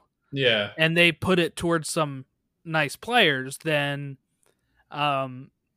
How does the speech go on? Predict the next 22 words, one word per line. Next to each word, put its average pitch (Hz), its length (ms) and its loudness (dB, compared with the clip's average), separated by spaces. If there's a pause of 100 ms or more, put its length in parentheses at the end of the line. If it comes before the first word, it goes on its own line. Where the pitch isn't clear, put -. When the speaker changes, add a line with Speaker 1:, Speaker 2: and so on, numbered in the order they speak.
(200)
Speaker 2:
when 165 180 -2
the 147 80 -2
window 175 260 2
opens 160 320 -2
up 160 140 -2
in 147 80 -16
the 131 60 -12
summer, 156 360 -4
then, 147 300 -6
then 175 160 -2
maybe 196 180 4
Speaker 1:
Yeah. 196 80 2
Speaker 2:
they 185 80 6
don't 170 180 0
miss 160 220 -6
a 135 60 -6
beat, 147 320 -6
right? 135 300 -6 (100)
But 131 280 -6
it 143 160 -10
is, 139 360 -6
uh, 123 320 -8